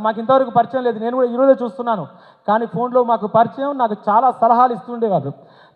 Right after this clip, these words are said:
తర్వాత మా సురేష్ కొచ్చాటిల్ గారు, మా రెడ్డి గారి కథ వినగానే ముందు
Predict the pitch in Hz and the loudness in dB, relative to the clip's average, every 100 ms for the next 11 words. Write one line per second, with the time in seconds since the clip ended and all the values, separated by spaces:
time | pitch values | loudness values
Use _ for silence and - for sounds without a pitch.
0 | - 240 254 247 226 - 233 277 233 - | 2 6 6 4 0 0 6 6 6 2
1 | 233 262 247 240 220 170 127 - - _ | 2 4 2 0 0 0 0 -12 -20 _
2 | - 196 226 226 233 262 262 262 233 254 | -6 0 2 0 -2 0 -2 -2 -2 -2
3 | 240 254 254 262 233 208 233 _ - 226 | -4 -2 0 -2 -4 -8 -12 _ -6 -4
4 | 254 | -2